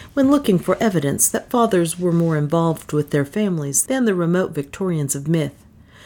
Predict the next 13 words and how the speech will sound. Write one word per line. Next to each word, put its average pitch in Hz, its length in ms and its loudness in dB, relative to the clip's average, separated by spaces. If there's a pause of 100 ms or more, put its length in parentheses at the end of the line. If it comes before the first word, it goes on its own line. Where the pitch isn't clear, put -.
(240)
John 240 440 2
Ross 170 360 2
Brown's 131 760 0
An 156 140 2
American 151 600 2
Family 143 480 0
in 143 100 -2
Germany 165 460 2
was 131 220 -4
published 202 560 -2
in 143 180 -2
eighteen 175 480 0
sixty-seven. 156 960 -2